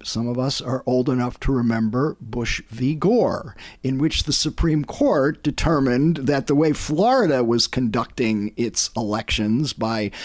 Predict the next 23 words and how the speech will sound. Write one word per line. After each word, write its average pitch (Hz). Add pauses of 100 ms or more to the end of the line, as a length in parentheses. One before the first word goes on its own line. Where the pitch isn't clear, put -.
(200)
recounting 127
the 117
votes 113
at 104
the 104
request 107
of 101
the 101
Gore 165
campaign 120
was 117
an 120
equal 143
protection 131
violation. 107 (220)
So 185 (100)
in 196
order 262
to 202
adopt 175
this, 175 (100)
you 165
know, 143